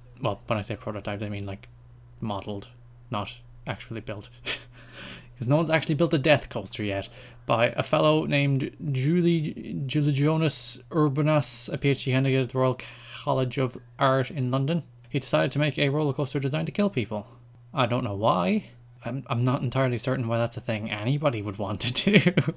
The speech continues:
<laughs> He's apparently worked in the roller coaster industry for all of his life, so it's, it's probably driven him mad. He's gone to the, the edge of sanity in the roller coaster industry, and he has not come back.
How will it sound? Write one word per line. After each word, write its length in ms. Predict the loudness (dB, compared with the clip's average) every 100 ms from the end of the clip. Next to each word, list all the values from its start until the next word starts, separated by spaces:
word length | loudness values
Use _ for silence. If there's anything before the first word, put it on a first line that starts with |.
| -4 -6
<laughs> 420 | -8 -8 -6 0
He's 140 | 0
apparently 300 | 2 2 2
worked 260 | 4 2 2
in 100 | 0
the 100 | 2
roller 200 | 4 4
coaster 380 | 2 -2 -2 -4
industry 280 | -2 -2 -2
for 160 | -2
all 120 | -2
of 40 | -2
his 140 | 0
life, 220 | 0 0
so 180 | 0 -4
it's, 400 | -6 -10 -14 -14 -14
it's 600 | -14 -12 -12 -10 -12 -14 -12
probably 400 | 2 2 4 2
driven 240 | 2 2
him 160 | 2 2
mad. 340 | 0 2 0 -2 -12 -20 -12
He's 160 | -6 -4
gone 300 | 0 2 2
to 180 | 0 -2
the, 380 | 0 0 0 -2
the 160 | -2 2
edge 320 | 4 2 2
of 220 | 0 0
sanity 560 | -2 0 2 2 0 0
in 140 | 2
the 100 | 2
roller 240 | 4 4
coaster 320 | 2 0 0 0
industry, 340 | 0 -2 -2
and 120 | 0
he 80 | -2
has 240 | -2 -2
not 180 | 0 -2
come 160 | -2 -2
back. 360 | -2 -2 -6